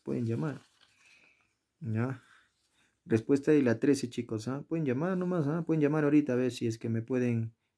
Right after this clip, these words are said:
<laughs> si es que me pueden interrumpir el live. No sé, a ver si lo quieren hacer. Inténtenlo, muchachos. No pasa nada. Tampoco soy tan loco de poner mi número tan exacto, ¿no?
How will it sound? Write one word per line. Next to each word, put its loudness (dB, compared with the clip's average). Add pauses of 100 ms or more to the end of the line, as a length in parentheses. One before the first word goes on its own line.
<laughs> -12 (680)
si -10
es -8
que -2
me 2
pueden 0
interrumpir 0
el 2
live. -4 (120)
No -8
sé, -8
a -6
ver 0
si -4
lo -2
quieren -2
hacer. -6 (680)
Inténtenlo, 0
muchachos. -6 (540)
No -6
pasa -6
nada. -4 (360)
Tampoco -4
soy -2
tan -2
loco -2
de 0
poner -2
mi 2
número -2
tan -8
exacto, -14
¿no? -8